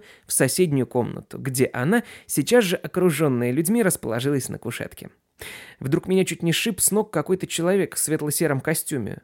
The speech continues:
Он промчался, крича: «Где Дункан? Где Дункан?» «Кто это?»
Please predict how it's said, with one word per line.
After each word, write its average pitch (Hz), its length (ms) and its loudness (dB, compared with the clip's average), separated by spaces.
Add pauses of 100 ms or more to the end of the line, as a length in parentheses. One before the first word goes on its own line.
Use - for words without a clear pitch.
Он 143 160 -2
промчался, 165 540 0
крича: 165 420 -2 (320)
«Где 143 240 6
Дункан? 170 400 0 (140)
Где 139 260 4
Дункан?» 208 480 0 (960)
«Кто - 380 0
это?» 156 460 -4